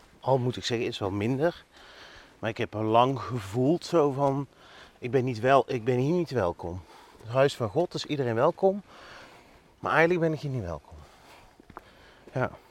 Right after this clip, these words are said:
En, maar nu, dan heb ik daar helemaal niet meer, maar nu ga ik ook wel, eh, een kaarsje aansteken als ik ergens ben. Zoek een kerk op,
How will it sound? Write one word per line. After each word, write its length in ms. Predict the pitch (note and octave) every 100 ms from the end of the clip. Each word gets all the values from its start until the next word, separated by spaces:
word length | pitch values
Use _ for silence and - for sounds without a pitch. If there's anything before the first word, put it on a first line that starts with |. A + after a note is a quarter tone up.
| - - - - _ _ _
En, 180 | - A2+
maar 120 | A#2
nu, 340 | B2 C3+ C#3+ B2 - - - - -
dan 240 | A2 A2
heb 280 | A2+ G2+ A#2+
ik 120 | A2+
daar 80 | G#2+
helemaal 400 | G#2+ A2 G#2+ A2+
niet 200 | G#2+ F#2
meer, 220 | E2 G2 B2
maar 220 | A2 G2 - - - - - _
nu 140 | F#2
ga 100 | F#2
ik 140 | F#2+ G2+
ook 100 | G#2
wel, 220 | F#2+ F#2
eh, 100 | F2+ - -
een 140 | E3 D3
kaarsje 420 | G2 F2+ - A2+
aansteken 440 | A2 - A#2+ C3+
als 100 | B2+
ik 80 | -
ergens 280 | C3 B2 A2+
ben. 300 | C#3 F#3+ A3 _ - - - - - - _
Zoek 220 | - -
een 120 | D3 -
kerk 420 | - D#3+ D#3+ -
op, 260 | D#3 -